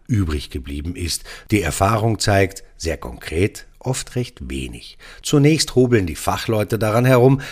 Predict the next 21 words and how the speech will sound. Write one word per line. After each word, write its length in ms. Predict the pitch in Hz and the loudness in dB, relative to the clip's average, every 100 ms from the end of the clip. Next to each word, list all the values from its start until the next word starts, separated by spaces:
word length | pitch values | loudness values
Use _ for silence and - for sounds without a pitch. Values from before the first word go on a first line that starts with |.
| - | -10
dann 220 | - 135 | -6 -4
schremmen 520 | 139 - 104 113 107 80 | -2 -2 2 2 2 0
die 80 | |
Bundesländer 680 | 69 87 135 120 98 87 78 | -4 0 0 0 -2 -2 -4
etwas 280 | 57 - - | -6 -12 -12
ab. 300 | - 78 - - - - | -8 -8 -8 -18 -20 -14
Zum 160 | - 104 | -10 -6
Schluss 320 | - 123 - | 0 0 2
kommt 200 | 117 110 | -4 -2
der 100 | 123 | -4
Kanzler 540 | - 95 92 92 82 - - | -2 0 0 0 -2 -4 -8
und 180 | 123 110 | -6 -4
baut 260 | 95 107 - | -4 -4 -2
sich 200 | 87 - | -4 -6
aus 120 | - | -10
den 160 | 71 | -12
Resteln 560 | 62 85 90 - 80 78 | -4 -2 0 0 -2 -4
sein 280 | - 110 - | -2 -4 0
eigenes 440 | 98 95 90 95 | 0 2 2 0
Schaustück 540 | - 98 95 - 101 - | 2 2 2 2 -2 0
zurecht, 460 | 113 98 98 - | 0 2 0 -2